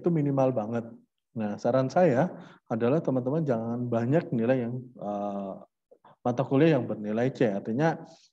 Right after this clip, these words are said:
nanti ketika, eh, apa, pembelajaran, teman-teman silang-, silakan ikuti. Poin penilaian itu ada empat. Pertama adalah dari sisi absen, presensi kehadiran di mat-, setiap mata kuliah,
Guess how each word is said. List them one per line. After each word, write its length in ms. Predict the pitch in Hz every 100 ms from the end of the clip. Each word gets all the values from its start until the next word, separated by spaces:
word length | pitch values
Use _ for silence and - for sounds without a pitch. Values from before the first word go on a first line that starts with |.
| -
nanti 320 | 107 107 165
ketika, 800 | 151 - 123 123 110 110 107 98 - - _
eh, 580 | 104 107 104 104 95 95 90 - - _ -
apa, 200 | 101 131 127
pembelajaran, 1300 | 127 113 110 110 107 - 107 104 139 180 202 214 -
teman-teman 460 | 113 107 113 151
silang-, 340 | 156 135 127 113 -
silakan 400 | - 120 123 120
ikuti. 480 | 110 104 - 143 190 - - _ _ _ -
Poin 240 | 135 135
penilaian 560 | 131 120 117 117 113 110
itu 160 | 104 170
ada 160 | 160 117
empat. 480 | 101 - 123 - 117
Pertama 480 | - 104 110 147
adalah 160 | 123 120
dari 240 | - 104
sisi 320 | 101 - 113 104
absen, 640 | 101 - 120 143 214 - _ _ _ -
presensi 400 | 107 - 110 107
kehadiran 640 | 117 107 107 107 117 180 208 - - _ _
di 320 | 104 101 101 101
mat-, 160 | 107 -
setiap 240 | 110 107
mata 160 | 107 107
kuliah, 240 | 107 120